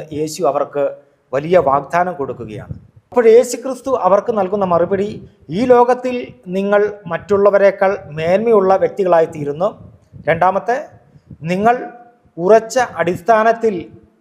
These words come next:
നിങ്ങളുടെ ജീവിതത്തിൽ നിലനിൽക്കുവാൻ വേണ്ടി സാധിക്കുന്നു. മൂന്നാമത്തെ പ്രതിഫലം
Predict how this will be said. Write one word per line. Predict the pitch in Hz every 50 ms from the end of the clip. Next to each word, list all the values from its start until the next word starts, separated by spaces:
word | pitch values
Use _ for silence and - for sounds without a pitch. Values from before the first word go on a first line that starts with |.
| 165
നിങ്ങളുടെ | 165 175 185 190 190 180 - 151
ജീവിതത്തിൽ | 175 175 190 185 185 185 190 180 180 165
നിലനിൽക്കുവാൻ | 160 156 180 196 208 208 196 - 214 208 202 202 196 202
വേണ്ടി | 190 185 - -
സാധിക്കുന്നു. | 160 147 143 143 143 151 151 156 165 180 180 - - _ _ _ _ _ _ - - - - 151
മൂന്നാമത്തെ | 165 196 233 254 269 269 269 - 269 277 269 269
പ്രതിഫലം | 196 175 185 180 196 190 196 202